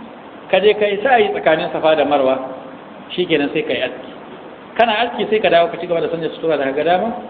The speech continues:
In kana tare da iyalinka za ku ci gaba da abin nan ta'amuli na aure da sauransu ba komai.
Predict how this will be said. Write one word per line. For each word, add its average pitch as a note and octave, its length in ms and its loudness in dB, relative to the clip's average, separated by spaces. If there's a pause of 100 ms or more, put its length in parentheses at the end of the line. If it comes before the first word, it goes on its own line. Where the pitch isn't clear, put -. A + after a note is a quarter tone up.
(320)
In D#3 80 -6
kana F3+ 160 4
tare D#3 200 2
da E3 60 2
iyalinka D3+ 440 2
za D#3 100 0
ku - 160 -6
ci D#3 60 -4
gaba D3 180 2
da C3 320 4 (320)
abin D3 240 -2
nan C3+ 160 -2
ta'amuli C#3+ 480 2
na C#3+ 120 0
aure E3 200 2
da C3 80 -2
sauransu D3 360 -2
ba C3 200 0
komai. - 320 -2